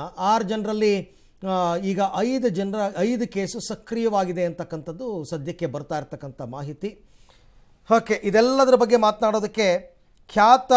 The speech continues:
ವೈದ್ಯರಾಗಿರ್ತಕ್ಕಂಥ ಡಾಕ್ಟರ್ ವಿಶಾಲ್ ರಾವ್ ಅವರು ನಮ್ಮ ಜೊತೆ ಸಂಪರ್ಕದಲ್ಲಿದ್ದಾರೆ. ಅವ್ರ ಜೊತೆ ನಾನು ಮಾತಾಡ್ತೀನಿ. ಡಾಕ್ಟರ್ ನಮಸ್ತೆ, ನಾನು ಅರವಿಂದ್ ಮಾತಾಡ್ತಾ ಇದ್ದೀನಿ. ನಿನ್ನೆ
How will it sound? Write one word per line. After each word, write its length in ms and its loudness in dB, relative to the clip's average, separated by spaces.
ವೈದ್ಯರಾಗಿರ್ತಕ್ಕಂಥ 920 -2
ಡಾಕ್ಟರ್ 360 0
ವಿಶಾಲ್ 380 -2
ರಾವ್ 180 0
ಅವರು 180 -2
ನಮ್ಮ 160 -6
ಜೊತೆ 460 -8
ಸಂಪರ್ಕದಲ್ಲಿದ್ದಾರೆ. 800 -4
ಅವ್ರ 120 0
ಜೊತೆ 200 -8
ನಾನು 160 -8
ಮಾತಾಡ್ತೀನಿ. 480 -2
ಡಾಕ್ಟರ್ 260 -8
ನಮಸ್ತೆ, 440 -4
ನಾನು 220 -6
ಅರವಿಂದ್ 300 -2
ಮಾತಾಡ್ತಾ 420 -4
ಇದ್ದೀನಿ. 320 -8
ನಿನ್ನೆ 340 2